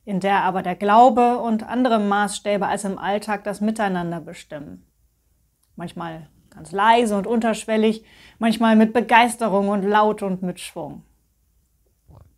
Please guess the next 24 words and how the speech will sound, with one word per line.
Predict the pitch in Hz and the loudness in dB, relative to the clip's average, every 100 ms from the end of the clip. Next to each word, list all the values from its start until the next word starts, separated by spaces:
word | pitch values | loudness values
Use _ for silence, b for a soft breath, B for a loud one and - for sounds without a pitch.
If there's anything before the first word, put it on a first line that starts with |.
| _ _ _ - | _ _ _ -4
Und | 202 | 0
nun | 202 240 | 4 4
geht | 233 233 | 2 0
diese | 233 226 | -2 -2
Zeit | 247 233 233 | 0 -2 -2
zu | 240 | -4
Ende | 226 254 247 208 | 0 2 4 4
und | 190 | 2
wir | 180 | 0
beenden | 196 208 226 233 | 0 0 0 2
sie | 226 240 B B B B | 2 0 B B B B
mit | 233 | -2
den | 247 | -2
Konfirmationsgottesdiensten. | 254 233 240 233 233 247 226 214 180 170 - 165 156 - - 185 - _ _ _ b b b b | 0 0 2 0 0 0 0 -2 -8 -10 -14 -14 -14 -18 -18 -18 -20 _ _ _ b b b b
Die | 226 | -6
Konfirmandinnen | 233 220 233 214 240 262 262 262 | 0 2 4 4 4 4 4 4
und | 240 190 | 0 -4
Konfirmanden | 220 214 196 208 240 220 | -6 -6 -4 0 2 4
sind | 214 | 2
an | 196 175 | 0 -4
diesem | 180 185 | -4 -4
Tag | - 170 - | -6 -10 -8
die | 180 | -10
Hauptpersonen. | 170 185 - 160 151 151 151 170 | -8 -10 -12 -14 -12 -12 -14 -18